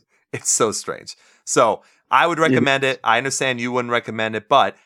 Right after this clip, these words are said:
Speaker 1: I do think if you
Speaker 2: <laughs>
Speaker 1: gave it some more listens, I think you'd come around.
Speaker 2: I will. I will.
Speaker 1: <laughs>
Speaker 2: It's still on my phone. I didn't erase it yet for that reason.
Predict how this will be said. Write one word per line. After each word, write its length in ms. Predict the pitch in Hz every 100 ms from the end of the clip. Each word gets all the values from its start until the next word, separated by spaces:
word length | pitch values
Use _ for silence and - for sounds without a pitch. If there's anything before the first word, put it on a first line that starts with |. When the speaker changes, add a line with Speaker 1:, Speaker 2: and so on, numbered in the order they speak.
| _
Speaker 1:
I 160 | 110 110
do 200 | 120 143
think 340 | 143 131 -
if 160 | 127 117
you 200 | 110 127
Speaker 2:
<laughs> 60 |
Speaker 1:
gave 240 | - 120 123
it 160 | 131
some 140 | - 131
more 220 | 123 123
listens, 500 | 117 113 - 87 85
I 160 | 90 101
think 240 | 110 113 127
you'd 160 | 110
come 220 | - 113
around. 360 | 92 71 - - -
Speaker 2:
I 100 | -
will. 220 | 175 143 - _ _ _ _ _ -
I 100 | 160
will. 280 | 196 123 -
Speaker 1:
<laughs> 40 | - - -
Speaker 2:
It's 180 | 143 -
still 180 | - 175
on 80 | 180
my 140 | 160
phone. 220 | 156 180 143
I 80 |
didn't 180 | 123 135
erase 360 | 143 147 170 175
it 60 | 127
yet 200 | 135 -
for 120 | 127
that 160 | 127 135
reason. 340 | 147 135 127